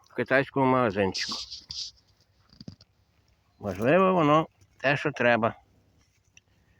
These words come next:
Як би там не було, воно повинно бути прозоре і міцне. Зараз розкриємо і поміряємо, чи для вулика підходить. Ну, по довжині ніби підходить,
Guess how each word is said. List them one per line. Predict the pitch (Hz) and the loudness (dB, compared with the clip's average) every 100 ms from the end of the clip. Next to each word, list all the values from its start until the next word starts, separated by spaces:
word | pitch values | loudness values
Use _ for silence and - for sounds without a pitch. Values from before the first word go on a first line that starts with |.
| _ _ _ | _ _ _
Як | - 120 | -2 0
би | 110 | 0
там | 101 104 107 | 0 0 0
не | |
було, | 98 123 165 156 | 0 0 2 2
воно | 127 120 | 0 -2
повинно | 113 110 | -2 0
бути | 104 98 | 0 -2
прозоре | - 95 117 156 175 175 _ _ _ _ _ _ _ _ - | -4 -2 2 4 4 0 _ _ _ _ _ _ _ _ -2
і | 185 196 | 2 4
міцне. | 185 165 - 113 110 - _ _ - - | 4 2 -2 0 0 -2 _ _ -20 -4
Зараз | 139 127 | 0 2
розкриємо | 110 104 - 185 208 196 - _ _ _ _ | 0 -2 2 4 4 2 -4 _ _ _ _
і | - | -6
поміряємо, | - 123 180 185 175 | 0 2 4 6 4
чи | 156 127 | 2 0
для | 113 | 2
вулика | 110 165 156 139 | 4 4 2 0
підходить. | 143 120 104 98 101 | -2 -2 0 2 2
Ну, | 185 | 0
по | - | 0
довжині | 156 170 147 156 185 | 2 2 4 6 6
ніби | 185 160 170 | 6 4 2
підходить, | 160 180 - 226 175 | 0 -2 2 0 0